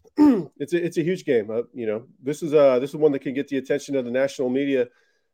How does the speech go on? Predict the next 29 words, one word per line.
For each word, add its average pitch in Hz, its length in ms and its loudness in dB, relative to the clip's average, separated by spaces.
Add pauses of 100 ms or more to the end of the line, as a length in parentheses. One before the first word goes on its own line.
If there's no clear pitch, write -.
(140)
Uh, 151 140 0
but 160 200 0
for 165 100 -4
me, 175 160 2
it's, 175 200 0
it's, 151 260 -10
uh, 139 280 4
important 147 420 -2
in 139 60 0
a 127 60 -2
practical 139 440 -4
sense, 110 380 -6
in 113 80 -6
that 117 240 0
if 123 120 -12
they 123 120 -2
win 135 180 2
this 147 160 -2
game, 123 340 -4
you 123 120 -4
know, 117 100 4
that 110 240 -2
they're 131 140 -4
gonna 135 160 -2
be, 120 340 -4 (100)
uh, 113 180 -2
the 110 120 -10
talk, 135 320 -4
they'll, 127 160 -6